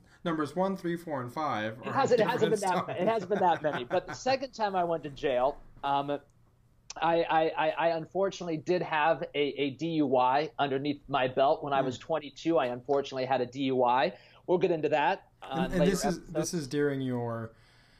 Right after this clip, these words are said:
Speaker 1: Jungle Cruise Rock Band days, right?
Speaker 2: Yeah, this is,
Speaker 1: Okay,
Speaker 2: this is
Speaker 1: okay.
Speaker 2: when I was, this is when I, I got my, my D U I when I was twenty-two. I'm now thirty-six. I have not drank and,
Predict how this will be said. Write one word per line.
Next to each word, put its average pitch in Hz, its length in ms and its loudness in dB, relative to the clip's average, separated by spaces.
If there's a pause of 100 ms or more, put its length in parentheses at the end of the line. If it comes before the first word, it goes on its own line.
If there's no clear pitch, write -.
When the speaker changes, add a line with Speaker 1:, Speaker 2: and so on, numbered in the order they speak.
(220)
Speaker 1:
Jungle 135 420 -4
Cruise 120 540 -4
Rock 113 300 -4
Band 98 300 -8
days, 85 300 -10
right? 101 260 -10 (180)
Speaker 2:
Yeah, 139 240 -6
this 165 200 4
is, 117 140 0
Speaker 1:
Okay, 87 80 -8
Speaker 2:
this 220 260 2
is 113 80 -14
Speaker 1:
okay. 151 100 -8
Speaker 2:
when 180 100 0
I 180 100 4
was, 156 300 -10
this 190 180 -2
is 160 140 -6
when 160 200 2
I, 151 180 -2
I 156 80 0
got 170 260 0
my, 156 360 0
my 139 160 0
D 139 180 -6
U 175 180 4
I 143 120 6
when 139 140 0
I 127 60 4
was 120 160 -4
twenty-two. 160 840 0
I'm 139 160 0
now 131 180 2
thirty-six. 165 920 0
I 131 100 4
have 127 180 2
not 139 380 0 (840)
drank 143 360 0
and, 139 160 -2